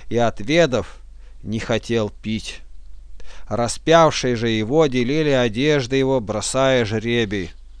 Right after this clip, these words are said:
И, сидя, стерегли его там.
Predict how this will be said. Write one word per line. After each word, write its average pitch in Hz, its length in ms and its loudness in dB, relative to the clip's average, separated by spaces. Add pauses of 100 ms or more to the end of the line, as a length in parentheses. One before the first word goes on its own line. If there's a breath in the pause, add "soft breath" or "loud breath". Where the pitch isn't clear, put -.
(420 loud breath)
И, 135 140 -2
сидя, 202 460 4
стерегли 135 720 2
его 123 280 4
там. 107 420 -2